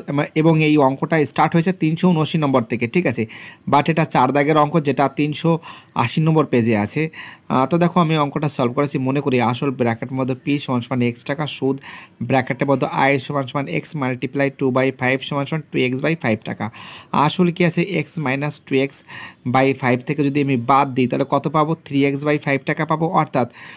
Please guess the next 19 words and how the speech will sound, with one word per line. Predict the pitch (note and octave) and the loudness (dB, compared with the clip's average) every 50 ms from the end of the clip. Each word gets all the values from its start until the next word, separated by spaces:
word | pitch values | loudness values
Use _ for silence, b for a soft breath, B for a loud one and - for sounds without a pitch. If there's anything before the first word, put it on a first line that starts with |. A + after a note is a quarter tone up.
| B B B _ | B B B _
তো | - F#3 | 2 4
দেখো | F3 G3 F#3+ G#3 F3+ | 4 4 4 2 2
সময় | - - D#3 D3 D#3 D#3+ D#3 | 2 0 0 0 2 0 2
কত | - D3+ D3 - | 0 0 0 2
আছে? | E3+ E3 - F#3 | 0 0 0 0
দশ | D3 C#3+ C3 B2+ | 2 4 4 4
বছর | B2 A#2+ A#2+ A2+ C3 A#2 | 4 2 2 0 0 -2
আছে। | G#2+ G#2+ B2 B2 | -2 -2 -2 -4
তাহলে | D3+ D#3 D#3 C#3 | -2 -2 -2 -2
সুদের | - - D3+ C#3+ D3+ E3 | -4 -4 -4 0 2 2
হার | D#3+ E3 E3 D#3+ | 2 2 0 -2
কি | - E3 | -2 -2
আছে? | D#3+ D#3 - F3 | -2 -2 -2 -4
সুদের | D#3+ - C#3 C3 B2+ C3+ | -4 -2 -2 0 0 0
হার | B2+ A#2+ A#2+ B2 | 0 0 -2 -2
সমান | - C3+ C3 C3 B2+ | -4 -4 -4 -6 -4
সমান | - E3+ D#3+ | -2 -4 -2
interest | D3+ C3 C3+ C3+ D3 E3 E3+ D#3+ E3 | -2 -2 -4 -4 -2 -2 -2 -2 -2
multiply | D3 B2 A#2+ A#2+ - - C3+ C#3 | -2 -4 -4 -4 -4 -4 -2 -2